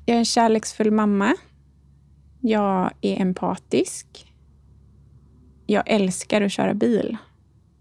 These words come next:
Eh, vissa saker kan ju vara saker som man redan vet att man är.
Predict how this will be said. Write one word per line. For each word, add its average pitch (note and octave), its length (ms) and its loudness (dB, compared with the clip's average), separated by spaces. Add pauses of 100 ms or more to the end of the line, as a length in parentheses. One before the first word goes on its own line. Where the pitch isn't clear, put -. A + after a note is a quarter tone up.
(280)
Eh, F#3+ 360 0
vissa - 360 -2
saker B3 340 0
kan G3 160 -2
ju F#3+ 80 0
vara F#3+ 200 0
saker F#3 360 -4
som F3+ 180 -2
man F3+ 100 0
redan F3+ 300 0
vet F#3+ 260 -4
att G3 80 -4
man F3+ 180 -2
är. G#3+ 420 -2